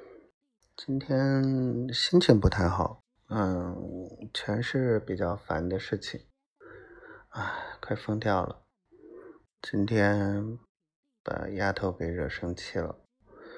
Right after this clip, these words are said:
嗯，丫头不开心，我也不开心。然后今天不太舒服，感觉特别热。啊，温度没有那么高，但是浑身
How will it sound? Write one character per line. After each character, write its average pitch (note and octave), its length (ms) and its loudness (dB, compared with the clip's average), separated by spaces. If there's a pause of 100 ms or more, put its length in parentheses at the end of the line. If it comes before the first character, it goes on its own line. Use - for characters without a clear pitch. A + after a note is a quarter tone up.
(520)
嗯， D#2 540 -6 (1700)
丫 F#2+ 140 -2
头 F#2+ 140 -2
不 G2+ 140 -8
开 - 240 -4
心， E2+ 260 -4
我 D#2+ 140 -2
也 F2+ 80 -4
不 D#2+ 160 -6
开 D2+ 260 -4
心。 - 260 -6 (1900)
然 G2+ 160 -4
后 G#2 720 -2
今 - 160 -2
天 F#3+ 340 4
不 - 80 2
太 F3 160 10
舒 G3+ 240 4
服， A#2 360 0 (200)
感 A2+ 160 0
觉 A#2+ 140 2
特 - 180 -2
别 D#3+ 140 6
热。 F3+ 400 4 (1040)
啊， C#3 160 0 (840)
温 D#3+ 320 2
度 A3+ 160 6
没 G#2+ 120 6
有 G2+ 120 2
那 F#2 100 0
么 F2+ 140 -2
高， F2 280 0
但 C3+ 220 -2
是 C3 60 0
浑 A#2 260 0
身 D3+ 320 2